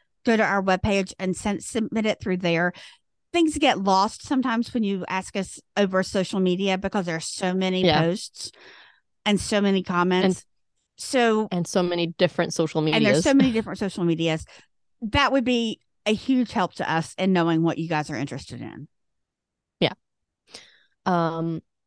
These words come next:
Speaker 2: I'm gonna be a basic white girl and tell you my palate cleanser has been, I found a new Starbucks drink that I really enjoy. <laughs>
Speaker 1: Oh.
Speaker 2: And it's very, like, basic, but it is a vanilla oat la-, hot latte, and it's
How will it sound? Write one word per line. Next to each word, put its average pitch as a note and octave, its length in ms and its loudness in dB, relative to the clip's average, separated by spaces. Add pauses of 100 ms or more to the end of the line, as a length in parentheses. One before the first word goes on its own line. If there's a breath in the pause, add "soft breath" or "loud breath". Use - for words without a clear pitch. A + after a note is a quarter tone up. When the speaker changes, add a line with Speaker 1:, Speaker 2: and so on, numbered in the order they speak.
(520)
Speaker 2:
I'm F#3+ 220 2
gonna F#3+ 480 2
be F3 340 0
a E3 140 0
basic D#3+ 480 -2
white D3 280 0
girl - 540 -2
and D3+ 200 -4
tell D#3 160 2
you D3+ 120 2
my F3+ 320 2 (140)
palate C#4 360 4
cleanser E3 400 2
has D#3+ 180 0
been, E3 160 0
I D3+ 80 0
found D#3+ 260 0
a D#3 60 0
new E3 140 0
Starbucks D#3 560 0
drink D3+ 260 -4
that D3 120 2
I D3 60 4
really D3 300 0
enjoy. D#3 380 4
<laughs> - 40 -14
Speaker 1:
Oh. A#3 380 0 (920 loud breath)
Speaker 2:
And C4+ 140 6
it's C4+ 180 4
very, C4+ 320 6
like, B3 260 6
basic, - 440 2 (140)
but G3 120 8
it F#3+ 100 6
is F3 160 4
a D#3+ 120 4
vanilla F#3+ 720 4 (260)
oat - 500 4 (840)
la-, E3+ 160 6
hot - 320 4
latte, - 540 -2 (320)
and F3+ 100 2
it's - 300 -4